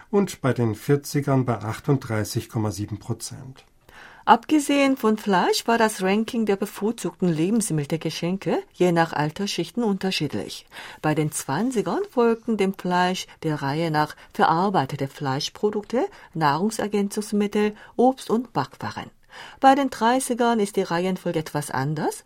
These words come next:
Speaker 2: Fleisch wurde als Lebensmittelgeschenk ebenfalls bevorzugt. Danach folgten Obst,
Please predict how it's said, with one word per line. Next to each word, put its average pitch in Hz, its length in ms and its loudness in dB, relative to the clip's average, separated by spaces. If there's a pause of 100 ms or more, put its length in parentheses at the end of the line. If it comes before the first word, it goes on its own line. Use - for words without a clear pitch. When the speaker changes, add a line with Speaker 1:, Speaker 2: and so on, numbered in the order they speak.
(160)
Speaker 2:
Fleisch 185 580 -2
wurde 240 200 0
als 202 160 -2
Lebensmittelgeschenk 202 1080 0
ebenfalls 190 500 -2
bevorzugt. 196 760 -4 (220)
Danach 302 400 0
folgten 240 480 2
Obst, - 560 -2